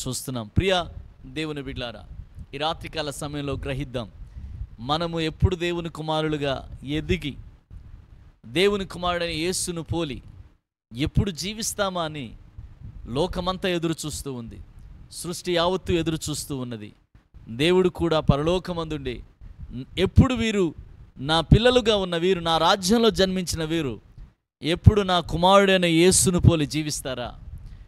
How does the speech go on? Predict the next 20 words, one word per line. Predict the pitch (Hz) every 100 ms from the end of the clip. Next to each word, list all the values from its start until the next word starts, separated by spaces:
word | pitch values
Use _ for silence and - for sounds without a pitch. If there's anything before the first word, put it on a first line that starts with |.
| - -
ఎప్పుడు | 139 196 - - 254 220 - -
అంత | 175 226 208 240 214 - -
స్థాయికి | - - 202 269 233 220
ఎదుగుతారా? | 185 170 165 147 139 117 - _ _ _ _ -
ఎప్పుడు | 147 202 - 269 269 -
ఆయనను | 160 185 233 247 247 240
పోలి | - 220 277 285
వీరు | 247 214
నడుచుకుంటారని | 196 196 - - 196 180 165 156 139 120 - - - -
తండ్రైన | 135 143 160 160
దేవుడు | 156 156 139 117 131 - - -
ఎదురు | 127 147 147
చూస్తూ | - 131 - 131
ఉన్నాడు." | 120 120 113 - - - -
ఒక | 151 180
కుమారుని | - 185 220 254 233
కొరకు | 202 190 190
తండ్రి | 175 180 170 139 - - - - - - - - - -
ఖచ్చితంగా | 131 - - 156 170
ఎదురు | 165 156